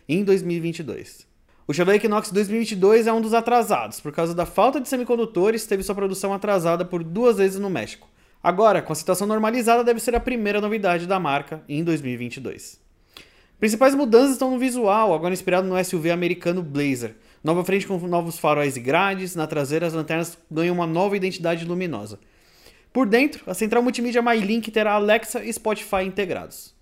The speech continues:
O Chevrolet Cruze R S também atrasou por conta da pandemia, mas está na agenda da marca para breve. Com a principal novidade está no visual, que seguirá o mesmo padrão do Cruze R S americano.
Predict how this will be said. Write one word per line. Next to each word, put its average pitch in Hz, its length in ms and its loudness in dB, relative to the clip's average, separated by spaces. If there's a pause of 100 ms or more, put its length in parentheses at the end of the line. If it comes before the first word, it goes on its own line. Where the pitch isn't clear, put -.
(220)
O 147 80 -6
Chevrolet 220 260 4
Cruze 262 300 4
R 233 180 2
S 240 240 2
também 233 220 2
atrasou 226 480 2
por 220 180 0
conta 202 240 -2
da 196 100 0
pandemia, 196 520 0
mas 294 240 -4
está 269 180 0
na 269 100 2
agenda 208 360 0
da 202 140 -2
marca 175 360 -2
para 185 240 0
breve. 131 500 -2 (460)
Com 156 120 0
a - 20 -4
principal 180 380 2
novidade 208 400 2
está 214 120 -2
no 208 60 -2
visual, 208 440 2
que - 80 -8
seguirá 196 360 0
o 196 60 0
mesmo 196 300 0
padrão 180 300 0
do 170 120 -2
Cruze 180 280 -2
R 180 200 0
S 165 240 -2
americano. 175 560 -6